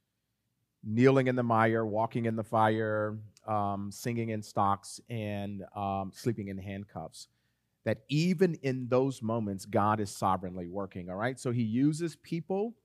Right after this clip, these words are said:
he uses events, and he uses circumstances, and that's how he's always been working in our lives, all right? So, um, so, so he-, here is,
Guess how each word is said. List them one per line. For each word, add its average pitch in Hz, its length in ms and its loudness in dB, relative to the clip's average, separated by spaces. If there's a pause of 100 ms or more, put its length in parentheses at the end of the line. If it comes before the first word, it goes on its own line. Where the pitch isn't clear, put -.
(640)
he 135 80 -2
uses 147 480 2
events, 139 840 -2 (600)
and 123 100 -2
he 117 60 2
uses 127 320 -2
circumstances, 95 1200 -6 (1040)
and 117 120 -2
that's 131 180 4
how 127 280 2
he's 117 300 0 (100)
always 110 760 0 (100)
been 104 240 -4
working 101 340 -4
in 92 120 -2
our 92 120 -2
lives, 85 480 -4 (240)
all 104 60 -4
right? 127 200 4 (360)
So, 120 640 2 (240)
um, 107 600 -2 (2250)
so, 160 340 6
so 160 340 6
he-, 220 320 2
here 247 360 4
is, 247 280 4